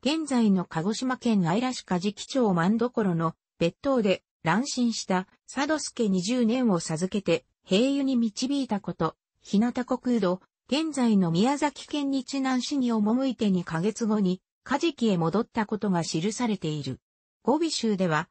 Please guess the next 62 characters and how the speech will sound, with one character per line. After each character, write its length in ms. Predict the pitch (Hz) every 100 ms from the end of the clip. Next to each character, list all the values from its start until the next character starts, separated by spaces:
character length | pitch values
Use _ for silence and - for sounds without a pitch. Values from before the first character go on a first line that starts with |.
| _ _
こ 140 | - 185
の 120 | 254
時 140 | 277
期 140 | 269 254
が 140 | 202
明 220 | 175 226
確 260 | 277 269 262
で 120 | 247
は 120 | 190
な 140 | 170 202
い 100 | 185
が、 240 | 160 151 _ _ -
壇 240 | 185 254
能 220 | 254 247
法、 360 | 240 208 196 - _ _
林 480 | - 247 330 339 302
寺 320 | 254 - 208
太 100 | 285
中 200 | - 247
上 220 | - 262
人 240 | 220 190 175
琉 200 | 214 254
球 300 | - 277 226
と 140 | 208
京 260 | - 226 220
都 140 | 185
の 100 | 160
架 160 | - 170
け 160 | 214
橋 300 | 208 196 175
で 100 | 185
は、 200 | 160 156 - _ _
上 240 | 233 285
記 140 | - 226
の 120 | 190
出 120 | 160
来 120 | -
事 260 | 233 - 180
は、 180 | 165 165 _ _
琉 220 | 196 294
球 240 | - 285 254
に 140 | 175
渡 280 | 156 - 240
る 120 | 262
前 240 | 247 285
の 120 | 247 190
こ 140 | 190
と 140 | 196
で、 200 | 180 160 - _ _
太 240 | - 320 320
中 200 | 233 214
は 140 | 180
も、 160 | 165 180 _ _
八 340 | - 202 - -
上 180 | 269 269
人 220 | 233 190
と 140 | 185
の 120 | 170
問 260 | 165 175 240
答 200 | 254 240
の 140 | 185 190
後、 320 | - 170